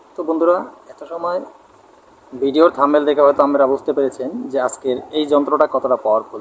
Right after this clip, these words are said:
যন্ত্র। হ্যাঁ বন্ধুরা, ঠিকই দেখেছেন, এই যন্ত্রটি একটি পাওয়ারফুল বশীকরণ যন্ত্র। তো এই যন্ত্রটি আপনারা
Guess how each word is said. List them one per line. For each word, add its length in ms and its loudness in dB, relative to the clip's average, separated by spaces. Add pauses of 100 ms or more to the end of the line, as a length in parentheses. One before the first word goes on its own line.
যন্ত্র। 200 -20 (960)
হ্যাঁ 160 0
বন্ধুরা, 280 0
ঠিকই 260 -4
দেখেছেন, 320 0 (600)
এই 120 0
যন্ত্রটি 420 0
একটি 120 -8 (100)
পাওয়ারফুল 480 2
বশীকরণ 460 -8 (100)
যন্ত্র। 220 -12 (2000)
তো 100 2 (1300)
এই 60 2 (100)
যন্ত্রটি 420 0 (180)
আপনারা 260 -2